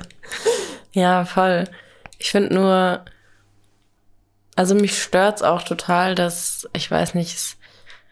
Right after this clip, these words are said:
trendet ja irgendwie total so Women Support Women und irgendwie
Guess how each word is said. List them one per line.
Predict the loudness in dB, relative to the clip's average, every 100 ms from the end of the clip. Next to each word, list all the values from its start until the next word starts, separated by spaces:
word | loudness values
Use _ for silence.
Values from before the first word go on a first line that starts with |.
| _ _
trendet | -8 -2 0 0 0 0
ja | 0 2
irgendwie | 2 2 0
total | -2 -2 0 0 2
so | 0 0
Women | 2 2
Support | 0 -4 -4 -4 -4
Women | -4 -2 0 -2 -2
und | -2 -2
irgendwie | 0 0 0 0 0 0 0 0 -2